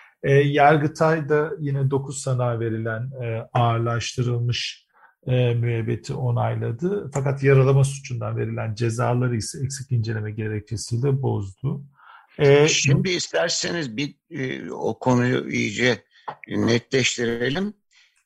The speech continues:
Speaker 2: E, Gar katliamı davasında kamu görevlileriyle ilgili soruşturma izni verilmedi.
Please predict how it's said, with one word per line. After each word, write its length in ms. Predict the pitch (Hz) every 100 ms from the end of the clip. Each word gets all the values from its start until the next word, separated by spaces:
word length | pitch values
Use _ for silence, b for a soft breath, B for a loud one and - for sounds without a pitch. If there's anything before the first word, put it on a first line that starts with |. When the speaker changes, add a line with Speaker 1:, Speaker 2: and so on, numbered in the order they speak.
| 98
Speaker 2:
E, 340 | 104 101 98 95 101 _ _ _ _ _ _
Gar 320 | - 120 127
katliamı 640 | - 107 - 104 98 90
davasında 1000 | 90 110 110 110 104 - - 90 95 113 - _ _ _ B B B B
kamu 280 | 127 135
görevlileriyle 1000 | 107 104 101 101 95 98 104 104 117 101
ilgili 840 | 101 - 104 98 95 95 117 160 175 _ _ _
soruşturma 840 | - - - 120 104 - 123 110 95
izni 460 | - 110 98 151
verilmedi. 560 | 131 113 98 85 76